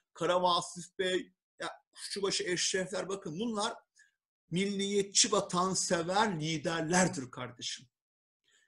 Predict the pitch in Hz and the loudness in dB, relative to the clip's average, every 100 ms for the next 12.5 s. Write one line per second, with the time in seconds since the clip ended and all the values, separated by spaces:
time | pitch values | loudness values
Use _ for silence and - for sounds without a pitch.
0 | _ 196 285 269 - 185 170 160 - - | _ 8 10 10 6 0 -2 -4 -6 -12
1 | 202 226 220 214 226 226 - _ _ 147 | 0 2 2 2 2 2 -6 _ _ -2
2 | 185 277 311 _ - 202 - 170 190 - | 0 0 -4 _ -4 -4 -4 -6 -4 -4
3 | 180 196 196 - 170 151 139 151 202 185 | -4 -6 -6 -6 -8 -10 -10 -4 -2 0
4 | 180 175 156 160 151 147 147 190 196 - | -2 -4 -6 -6 -2 0 4 4 4 -2
5 | - - 180 175 190 185 - - 156 - | -14 -10 -2 0 0 -4 0 2 2 10
6 | 185 180 180 - 175 170 156 160 - 214 | 12 12 4 -2 2 2 2 -2 6 10
7 | 214 - - - - 214 190 - 180 160 | 10 6 -4 0 8 8 8 4 6 6
8 | 151 220 208 208 165 156 151 151 - - | 6 0 -2 -2 2 2 4 2 0 -2
9 | 220 240 247 - 240 247 339 349 - - | 4 6 4 -2 2 6 6 4 0 -2
10 | 214 262 269 - _ _ 180 202 190 214 | 10 12 10 4 _ _ -10 -8 -8 -4
11 | 285 240 202 180 170 - 156 156 226 233 | -4 -4 -6 -4 -2 -4 -6 -4 0 -2
12 | - _ - 220 277 | -4 _ -2 2 2